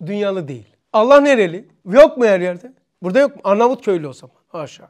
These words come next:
Yani tahayyülü küfür, küfür değil. İman da acayip bir şey ya. Abiler, herkesin umumi dünyası içinde hususi dünyamız var. Hususi dünyamız içinde de hususi bir dünya var. Ne o bilgisayar içinde bilgisayar, bilgisayar gibi iman. Çok tuhaf ya. Çocuk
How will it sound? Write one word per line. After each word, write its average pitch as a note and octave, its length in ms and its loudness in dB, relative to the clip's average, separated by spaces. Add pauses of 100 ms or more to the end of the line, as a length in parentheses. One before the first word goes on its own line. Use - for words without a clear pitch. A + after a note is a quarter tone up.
Yani D#3 260 -16
tahayyülü E3+ 460 -6
küfür, D#3 320 -20
küfür D3+ 340 -20
değil. C3+ 180 -20 (140)
İman A#3 260 2
da C4 60 6
acayip A#3 340 0
bir - 40 -20
şey C#3+ 180 -16
ya. D3 220 -20 (240)
Abiler, G3 580 -4 (180)
herkesin G3+ 720 -10
umumi G3+ 380 -10
dünyası F#3+ 360 -10
içinde F3 260 -14
hususi D#3+ 420 -16
dünyamız G#3+ 380 -10
var. B3 240 -14 (100)
Hususi G#3 560 -14
dünyamız G#3+ 380 -10
içinde A#3 340 -18
de A3+ 80 -8
hususi F3+ 560 -18
bir G3 200 -14
dünya F3+ 380 -10
var. C3 280 -16
Ne G3+ 140 -14
o G3 160 -14
bilgisayar F#3 440 -14
içinde F3 340 -18
bilgisayar, E3+ 460 -16
bilgisayar E3 440 -16
gibi F3 340 -18 (400)
iman. D#3+ 380 -14 (300)
Çok - 260 -12
tuhaf F3 300 -12
ya. E3+ 220 -20 (180)
Çocuk A3+ 460 -14